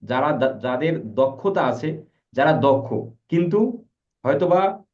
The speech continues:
প্রথম ক্লায়েন্ট বিধায় সে পারেনি, তাকে একটা সাপোর্ট দেওয়ার চেষ্টায়। কিন্তু যারা আপনারা এক্সপার্ট না কোনো কিছুতেই, আপনারা এই পোর্টফোলিও, এই মেসেজ টেমপ্লেট, ক্লায়েন্ট হান্টিং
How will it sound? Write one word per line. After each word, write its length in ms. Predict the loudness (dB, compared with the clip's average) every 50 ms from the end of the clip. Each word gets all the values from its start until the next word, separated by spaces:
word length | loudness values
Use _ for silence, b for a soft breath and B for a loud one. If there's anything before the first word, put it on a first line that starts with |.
| _ _
প্রথম 320 | -2 -2 0 -2 -4 0
ক্লায়েন্ট 400 | 2 2 4 4 2 0 -2 -4
বিধায় 340 | -2 -2 0 0 0 0 -2
সে 200 | -6 -6 -6 -6
পারেনি, 640 | -4 -2 -2 0 0 0 0 0 0 -2 -6 -8 -6
তাকে 360 | -4 -2 -2 -2 -2 -4 -4 -4
একটা 200 | -4 -6 -8 -10
সাপোর্ট 360 | -8 -8 -6 -4 -2 -2 -2
দেওয়ার 240 | 0 0 0 -2 -2
চেষ্টায়। 440 | -6 -10 -10 -12 -14 -14 -14 -18 _ _ _ _ _ _ _
কিন্তু 220 | 0 2 2 4
যারা 220 | 4 4 4 4 2
আপনারা 400 | 2 2 2 2 4 4 4 4
এক্সপার্ট 640 | 2 0 -2 -4 -4 -4 _ 2 2 2 2 0
না 260 | 0 2 2 2 2 0
কোনো 200 | -2 -6 -6 -6
কিছুতেই, 480 | -8 -8 -8 -6 -4 -2 -2 -2 -2 -2
আপনারা 340 | -4 -6 -4 -4 -4 -2 0
এই 180 | 0 0 0
পোর্টফোলিও, 520 | 0 0 -2 -2 -2 -4 -4 -2 -2 0 0
এই 80 | 0
মেসেজ 240 | 0 -2 -2 -4 -4
টেমপ্লেট, 360 | -6 -6 -6 -4 -4 -4 -2
ক্লায়েন্ট 260 | -2 -2 -2 0 0 -2
হান্টিং 360 | 0 0 -2 -2 -4 -6